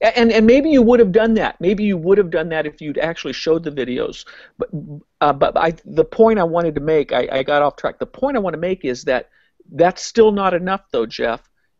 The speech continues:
Even while you're presenting the content, you have to. <laughs>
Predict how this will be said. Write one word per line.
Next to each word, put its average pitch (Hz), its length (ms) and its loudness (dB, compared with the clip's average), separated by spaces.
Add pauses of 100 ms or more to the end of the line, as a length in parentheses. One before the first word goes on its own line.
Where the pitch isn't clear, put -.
(220)
Even 214 400 2
while 190 240 0
you're 160 140 -2
presenting 156 560 -4
the 131 100 -8
content, 170 680 -10 (320)
you 131 180 -4
have 147 400 -4 (160)
to. 165 340 -6 (140)
<laughs> - 680 -6